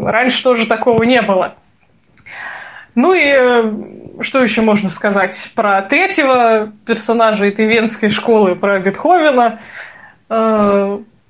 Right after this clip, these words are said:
он в плане опер-то не особо отличился, у него там только одна есть, называется "Фиделио". Он, э, больше, да, мы знаем его симфонии, их девять, и вообще вот это число девять, написать девять симфоний, это на какое-то время стало таким,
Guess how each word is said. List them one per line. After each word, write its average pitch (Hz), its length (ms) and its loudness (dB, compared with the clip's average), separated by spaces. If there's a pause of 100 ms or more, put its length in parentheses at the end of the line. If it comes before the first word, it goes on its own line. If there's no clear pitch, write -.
он 247 260 2
в - 100 -8
плане 240 300 2
опер-то 233 400 0
не 214 80 2
особо 269 380 0
отличился, 233 580 -2
у 202 40 0
него 202 200 2
там 202 180 -2
только 202 300 0
одна 214 240 2
есть, 233 540 0
называется 202 580 0
"Фиделио". 240 760 0 (520)
Он, 277 300 4
э, 226 960 2 (540)
больше, 226 640 -2
да, 233 160 2
мы 220 120 2
знаем 202 320 2
его 190 160 0
симфонии, 226 720 2
их - 440 -6
девять, 247 560 0 (260)
и 208 60 0
вообще 214 260 0
вот 233 160 -2
это 220 180 0
число 214 380 0
девять, 254 520 0
написать 214 480 0
девять 226 340 2
симфоний, 247 540 2
это 214 320 0
на 214 120 0
какое-то 220 440 -2
время 240 320 2
стало 233 400 0
таким, 214 440 -2